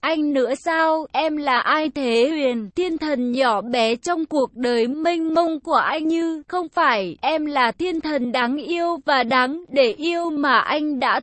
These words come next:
từng tìm được." Anh sẽ phải bước tiếp như thế nào khi em dừng lại? Anh xin lỗi, anh hiểu rồi, anh đã hiểu nỗi đau của em khi anh rẽ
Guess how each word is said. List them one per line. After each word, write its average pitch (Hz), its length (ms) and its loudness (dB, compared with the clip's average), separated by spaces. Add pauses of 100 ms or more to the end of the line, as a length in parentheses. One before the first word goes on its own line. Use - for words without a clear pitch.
từng 277 220 -2
tìm 240 360 -4
được." 233 300 0 (360)
Anh 311 300 2 (160)
sẽ 294 160 0
phải 330 260 -2
bước 285 280 -4 (100)
tiếp 381 220 -2
như 349 280 -4
thế 277 240 0
nào 294 360 0
khi 349 220 -6
em 330 300 2
dừng 247 300 -2
lại? 226 360 0
Anh 311 220 0 (100)
xin 330 180 -4
lỗi, 294 640 0
anh 294 200 -2
hiểu 277 280 0
rồi, 202 600 0
anh 294 300 0
đã 277 260 0
hiểu 262 240 0
nỗi 233 280 -4
đau 311 340 0
của 302 240 2
em 294 280 0
khi 339 260 0
anh 311 340 0
rẽ 247 260 0